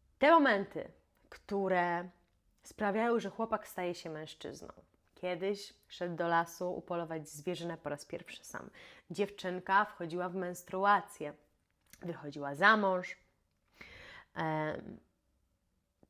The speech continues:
te momenty istotne dla nas, kiedy odchodzą członkowie naszej rodziny,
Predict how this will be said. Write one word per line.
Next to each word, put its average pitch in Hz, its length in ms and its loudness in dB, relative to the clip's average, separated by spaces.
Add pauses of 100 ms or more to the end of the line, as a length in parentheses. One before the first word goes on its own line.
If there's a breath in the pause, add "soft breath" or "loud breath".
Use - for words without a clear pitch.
(600)
te 208 80 2
momenty 233 600 6 (360)
istotne 226 600 2
dla 170 180 0
nas, 156 240 -6
kiedy 165 560 -4
odchodzą 185 420 -2
członkowie 180 460 -8
naszej 180 320 -4
rodziny, 208 640 2